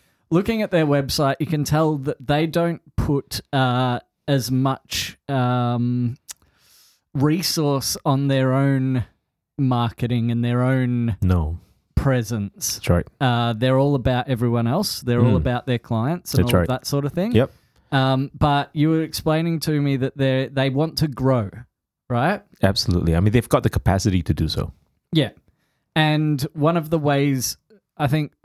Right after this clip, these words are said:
Speaker 1: first start at home, you know,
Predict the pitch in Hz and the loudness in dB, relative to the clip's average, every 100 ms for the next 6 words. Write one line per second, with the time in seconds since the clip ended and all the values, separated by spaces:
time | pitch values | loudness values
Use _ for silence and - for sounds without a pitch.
0 | _ 143 - 139 156 156 - 151 135 131 | _ -14 -6 0 0 0 -2 -2 -2 -2
1 | - - - 135 131 - 120 120 107 110 | -4 -12 -8 -6 -4 -2 0 0 -2 -4
2 | - _ - 123 123 165 | -8 _ -6 -2 0 -2